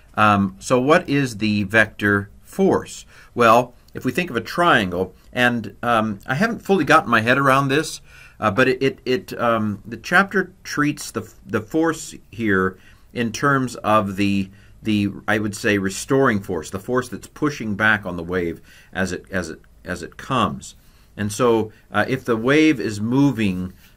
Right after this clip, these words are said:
um, uh, from left to right, the force in, in this equation is conceived as pushing back, uh, from right, uh, to left. So it's gonna be a negative.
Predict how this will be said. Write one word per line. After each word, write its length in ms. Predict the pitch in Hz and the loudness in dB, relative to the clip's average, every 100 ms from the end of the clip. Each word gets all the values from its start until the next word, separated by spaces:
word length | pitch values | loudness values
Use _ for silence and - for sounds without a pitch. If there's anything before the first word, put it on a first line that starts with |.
| - | -6
um, 540 | 101 95 90 87 82 - | -2 0 0 -4 -10 -12
uh, 220 | - 87 87 | -10 -8 -8
from 540 | - 110 95 92 92 - - - - | -2 0 0 -2 -6 -12 -20 -20 -6
left 320 | 113 127 - | 2 2 0
to 80 | 95 | -6
right, 560 | 87 110 98 71 - - - - _ _ | 0 4 2 0 -14 -20 -20 -20 _ _
the 80 | 104 | -10
force 680 | 101 - 156 120 104 104 - - | -6 2 4 4 2 -2 -12 -10
in, 200 | 104 98 | -6 -6
in 180 | 107 104 | -4 -2
this 260 | 110 107 - | -2 -4 -10
equation 500 | 98 - 113 104 101 | -10 -4 -2 -2 -4
is 140 | 95 | -6
conceived 520 | - 98 - 110 98 | -6 -6 -6 -4 -4
as 120 | 95 - | -6 -10
pushing 500 | - 120 - 104 95 | -8 -8 -6 -6 0
back, 540 | 120 104 85 - - - - - - | 4 4 2 -8 -20 -20 -20 -20 -12
uh, 260 | 92 92 90 | -4 -2 -2
from 300 | - 101 95 | -2 -2 2
right, 380 | 95 98 - - | 0 0 -6 -14
uh, 180 | 90 85 | -12 -10
to 160 | - 95 | -6 -2
left. 380 | 113 104 - - | 2 2 0 -8
So 160 | 104 | -4
it's 120 | 98 | -4
gonna 200 | - 110 | -2 -2
be 240 | 98 101 95 | 0 0 -2
a 100 | 98 | -2
negative. 720 | 98 113 117 85 71 73 | 0 0 0 -4 -6 -14